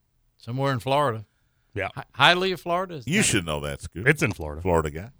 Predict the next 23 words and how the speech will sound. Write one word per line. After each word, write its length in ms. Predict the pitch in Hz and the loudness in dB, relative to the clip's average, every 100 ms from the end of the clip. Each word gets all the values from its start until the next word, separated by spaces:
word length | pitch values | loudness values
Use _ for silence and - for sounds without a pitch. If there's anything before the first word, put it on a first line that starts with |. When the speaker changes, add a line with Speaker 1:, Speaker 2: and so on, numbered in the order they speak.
| - | -12
Speaker 2:
Mm-hmm. 160 | 90 131 - _ _ _ | -8 -8 -10 _ _ _
Speaker 3:
Stetson's 440 | 165 185 190 135 | 4 4 4 0
fourteen 500 | - 190 202 196 190 | 6 6 6 0 0
and 140 | 165 | -2
ten. 320 | - 151 143 147 | 2 4 4 4
They're 100 | 117 | 0
tied 380 | - 160 180 | 2 2 2
for 120 | - 156 | 2 0
second 480 | - 160 147 143 131 | 4 2 2 0 -2
in 140 | 127 | 0
the 220 | 120 113 | 2 2
A 220 | - 131 | 4 4
sun 320 | 120 - 123 117 | 2 4 4 4
at 120 | - | 0
six 300 | - 131 - | 0 0 0
and 140 | 98 | -6
three. 340 | - 113 107 104 | 0 4 4 4
Bellarmine, 380 | 117 135 131 | 4 4 4
of 60 | 110 | -2
course, 260 | - 107 - | 2 2 2
six 260 | 123 - | -6 -4
and 100 | 127 | -2
eighteen, 600 | 120 113 - 110 107 104 | -2 -2 -4 -2 -2 -4